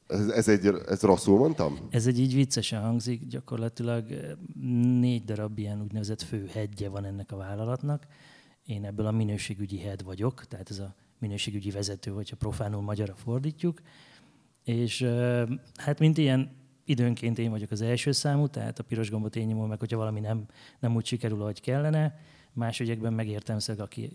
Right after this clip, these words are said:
Speaker 2: azért a témáért felel. Úgyhogy így épül ez végül is fel.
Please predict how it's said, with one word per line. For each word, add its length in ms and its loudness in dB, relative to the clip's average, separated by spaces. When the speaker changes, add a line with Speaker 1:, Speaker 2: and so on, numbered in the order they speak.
Speaker 2:
azért 260 -2
a 40 -2
témáért 480 -4
felel. 420 -10
Úgyhogy 220 -6
így 120 -4
épül 280 -4
ez 140 -4
végül 220 -6
is 140 -10
fel. 320 -12